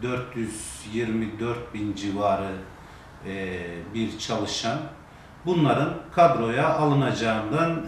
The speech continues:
e, alınacağı müjdesini verdi. Öncelikli olarak bu haktan yararlanan tüm kamu personeline hayırlı olsun dileklerimizi ve temennilerimizi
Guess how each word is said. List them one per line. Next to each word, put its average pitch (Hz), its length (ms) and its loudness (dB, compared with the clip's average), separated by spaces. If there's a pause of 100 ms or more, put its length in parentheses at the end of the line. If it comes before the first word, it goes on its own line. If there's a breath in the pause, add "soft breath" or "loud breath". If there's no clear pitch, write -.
e, 110 240 -2
alınacağı 143 600 4
müjdesini 131 640 4
verdi. 90 220 -4
Öncelikli 147 520 4
olarak 139 460 4 (680 loud breath)
bu 151 120 8
haktan 135 400 6
yararlanan 131 760 4 (120)
tüm 143 340 2
kamu 135 320 2
personeline 113 920 0 (460 loud breath)
hayırlı 131 380 6
olsun 147 520 0 (200)
dileklerimizi 123 800 0
ve 139 180 2
temennilerimizi 117 1080 0